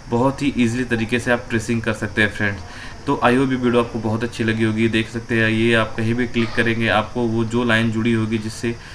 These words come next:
आपको यहाँ पे सारी knowledge आपको मिलने वाली है। तो चलिए अब Vivo देख लेते हैं। तो Vivo में बहुत सारे models नहीं ऐड हैं, ये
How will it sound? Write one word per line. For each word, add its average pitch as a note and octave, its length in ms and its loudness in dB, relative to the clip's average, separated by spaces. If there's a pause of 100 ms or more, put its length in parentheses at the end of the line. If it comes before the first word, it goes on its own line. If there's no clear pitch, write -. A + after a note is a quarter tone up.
(220)
आपको A#2 280 0
यहाँ A2+ 140 2
पे A#2 160 0
सारी A2+ 320 0 (100)
knowledge A2 380 0
आपको A2 300 -2
मिलने G#2 380 -2
वाली G2+ 240 0
है। G2 180 -6 (560)
तो D3 180 2
चलिए C3+ 300 2
अब B2 100 0
Vivo A#2 280 4
देख B2 220 0
लेते A#2 200 0
हैं। A#2 140 0
तो B2 100 -2
Vivo A#2+ 340 2
में C#3 220 0
बहुत A#2+ 220 -4
सारे B2+ 160 0
models B2 400 -2
नहीं A#2+ 320 0
ऐड A#2 180 2
हैं, A#2 80 0
ये A#2 140 2